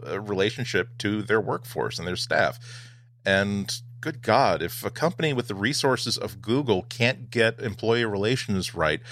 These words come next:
imagine just the person who, on every single level of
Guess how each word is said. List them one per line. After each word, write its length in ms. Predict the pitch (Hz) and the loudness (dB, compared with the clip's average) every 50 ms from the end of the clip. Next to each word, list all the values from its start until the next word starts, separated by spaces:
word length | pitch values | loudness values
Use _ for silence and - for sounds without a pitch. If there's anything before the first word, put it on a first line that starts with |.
| - - - - - - _ _ _ 107 | -16 -16 -16 -18 -20 -20 _ _ _ 2
imagine 600 | 104 104 110 135 147 156 - - 143 135 131 127 | 2 4 4 4 4 2 0 0 -2 -2 -2 2
just 360 | - 120 123 - - - - | 2 2 4 4 2 0 -2
the 40 | 123 | -4
person 580 | - - 120 127 127 - - 120 110 110 107 | 0 4 4 4 4 4 2 2 2 2 0
who, 720 | 101 101 110 110 110 110 107 107 107 104 104 101 101 - - - - | 0 0 2 2 2 2 2 2 2 0 0 -2 -4 -6 -10 -12 -2
on 180 | 104 98 101 107 - - | -2 0 0 -2 -2 4
every 400 | 127 127 139 139 147 156 151 139 | 4 4 4 4 2 2 2 4
single 520 | - - - 135 127 131 127 113 113 107 | 2 2 2 2 2 2 2 2 2 0
level 560 | 104 101 98 101 107 101 101 95 92 90 90 - - - - - - - - | 2 4 6 6 6 6 4 0 0 0 -2 -4 -10 -18 -20 -20 -20 -20 -4
of 580 | - 98 101 101 95 95 95 90 90 - - | 2 4 6 6 6 4 2 0 -2 -8 -8